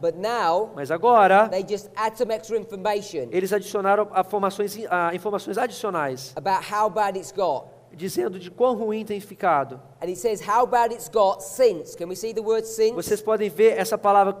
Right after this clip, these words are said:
Speaker 2: que ficou desde, que tá lá na, logo no começo,
Speaker 1: Since
Speaker 2: desde que essa mensagem foi,
Speaker 1: It says, "Since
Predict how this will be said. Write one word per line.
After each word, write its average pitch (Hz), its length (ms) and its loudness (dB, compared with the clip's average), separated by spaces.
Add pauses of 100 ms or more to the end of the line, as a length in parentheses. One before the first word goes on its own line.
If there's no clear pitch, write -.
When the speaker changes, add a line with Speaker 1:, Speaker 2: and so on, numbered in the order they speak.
(120)
Speaker 2:
que 196 100 -14
ficou 208 320 0
desde, 240 840 4 (160)
que 175 100 -8
tá 180 160 2
lá 190 160 4
na, 175 340 2 (220)
logo 220 260 -2
no 233 60 -6
começo, 208 560 -2 (420)
Speaker 1:
Since - 180 -6
Speaker 2:
desde 233 280 8
que 226 100 -2
essa 226 200 2
mensagem 208 420 0
foi, 208 420 0 (400)
Speaker 1:
It 170 120 -10
says, 202 160 -4
"Since 247 420 -4